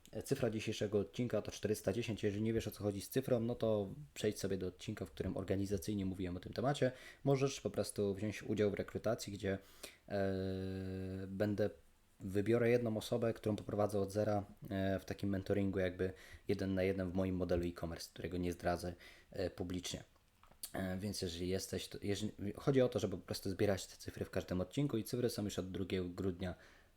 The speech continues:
i lecą przez cały grudzień. Tak więc taka ciekawostka. E, pytań do ciebie, mm, pytanie do ciebie mam. Jaki ma być następny odcinek? Innych pytań nie mam,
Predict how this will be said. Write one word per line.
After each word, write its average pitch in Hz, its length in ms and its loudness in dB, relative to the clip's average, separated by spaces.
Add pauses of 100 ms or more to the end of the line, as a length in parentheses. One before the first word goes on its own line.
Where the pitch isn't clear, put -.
(100)
i 127 80 -2
lecą 104 240 0
przez - 180 -6
cały 87 200 0
grudzień. 85 340 -4 (240)
Tak 95 120 -8
więc 98 260 -2
taka - 200 -2
ciekawostka. - 500 -4 (400)
E, 131 360 6
pytań 147 340 2
do 123 80 2
ciebie, 113 380 2 (200)
mm, 101 720 2 (800)
pytanie 98 320 2
do 90 80 -4
ciebie 98 240 -4
mam. 156 260 6 (120)
Jaki 147 200 2
ma 143 100 8
być 135 140 2
następny 127 320 0
odcinek? 131 440 2
Innych 143 220 2
pytań 104 240 0
nie 120 120 2
mam, 120 180 2